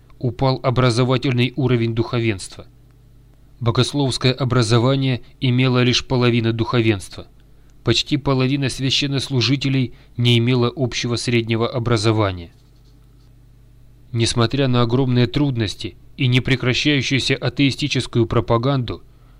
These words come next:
роль церкви в общественной жизни страны во второй половине шестидесятых, в семидесятые годы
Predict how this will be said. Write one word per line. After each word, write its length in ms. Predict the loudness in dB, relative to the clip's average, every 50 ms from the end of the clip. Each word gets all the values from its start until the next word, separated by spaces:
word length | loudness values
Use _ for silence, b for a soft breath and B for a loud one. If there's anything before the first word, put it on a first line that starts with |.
| b -2
роль 280 | 2 2 4 4 2
церкви 400 | 0 0 2 2 2 2 2 0
в 100 | 2 2
общественной 600 | 0 0 0 -2 -2 -2 -2 -4 -2 0 2 2 2
жизни 340 | 2 2 0 0 0 0
страны 520 | -2 -2 0 0 2 2 2 2 0 b b b b b b b -4
во 120 | -2 -2 0
второй 300 | 0 0 2 4 4 4
половине 460 | 2 2 0 2 2 2 0 0 0
шестидесятых, 880 | 0 0 0 -2 -2 -4 -2 -2 -2 0 0 -2 -2 -2 -6 -10 -10 b b b b b b
в 60 | -4
семидесятые 760 | -2 0 0 0 0 -2 -4 -2 -2 -2 -2 -2 -2 -4 -4
годы 380 | -2 -2 -2 0 0 -2 -2